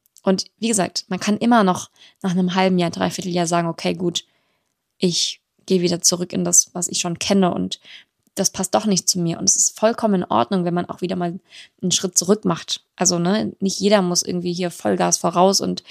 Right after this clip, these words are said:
ähm, nicht jeder wird direkt dann auch damit vielleicht, ja, ich sag mal, gesegnet und hier werden direkt die ganzen Modeljobs anfallen, sondern das dauert auch seine Zeit. Also die ersten zwei Jahre bei mir waren die Aufbaujahre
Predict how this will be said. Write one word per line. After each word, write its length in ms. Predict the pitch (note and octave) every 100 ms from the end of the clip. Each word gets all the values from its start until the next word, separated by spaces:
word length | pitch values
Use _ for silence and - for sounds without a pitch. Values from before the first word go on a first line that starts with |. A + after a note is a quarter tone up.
| - - - _
ähm, 140 | F#3+ F3+
nicht 180 | F3+
jeder 240 | F#3+ F#3+ F3
wird 140 | F3+
direkt 280 | F3+ F#3 -
dann 100 | F3+
auch 140 | -
damit 260 | E3+ F#3 E3+
vielleicht, 480 | - F3+ F3 - - _ _ _ _ _ _ _ - _
ja, 160 | F#3+ E3+
ich 100 | -
sag 180 | - F3
mal, 220 | F3 E3+ - - _ _ _ _ _
gesegnet 500 | G3+ G3+ A3+ G#3+ G3+
und 240 | - G3 -
hier 240 | F#3+ F#3
werden 240 | F#3+ F#3+ -
direkt 340 | - F#3+ G3+ -
die 80 |
ganzen 280 | F#3+ F#3 F#3+
Modeljobs 480 | F#3+ A3+ F3+ F3 -
anfallen, 500 | - F3 - F#3+ F3+
sondern 420 | F3+ F#3 F#3 - - -
das 260 | F#3+ -
dauert 380 | - A3 G#3+ -
auch 100 | -
seine 300 | - F3 D#3+
Zeit. 320 | - F#3+ F#3
Also 180 | F3 E3+
die 180 | E3+ G3
ersten 440 | G3+ G#3 - G3
zwei 180 | - F#3+
Jahre 320 | F3+ G#3 A3
bei 80 | F#3
mir 180 | F3 F3
waren 140 | F3
die 140 | F3 -
Aufbaujahre 1400 | A3+ - F3 D#3+ D#3+ - _ _ - E3+ E3 E3+ F3 G#3